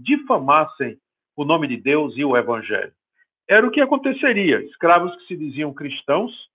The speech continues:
escravos que se diziam servos de Jesus Cristo, mas que fossem desrespeitosos, infiéis, ladrões, maledicentes e rebeldes, maledicentes e rebeldes, eles certamente dariam base para que,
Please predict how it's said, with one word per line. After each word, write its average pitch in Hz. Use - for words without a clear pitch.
escravos 165
que -
se 156
diziam 139
servos 156
de 135
Jesus 131
Cristo, 202
mas 170
que 160
fossem 151
desrespeitosos, 143
infiéis, 156
ladrões, 147
maledicentes 156
e 139
rebeldes, 147
maledicentes 139
e 131
rebeldes, 120
eles 165
certamente 139
dariam 127
base 127
para 127
que, 131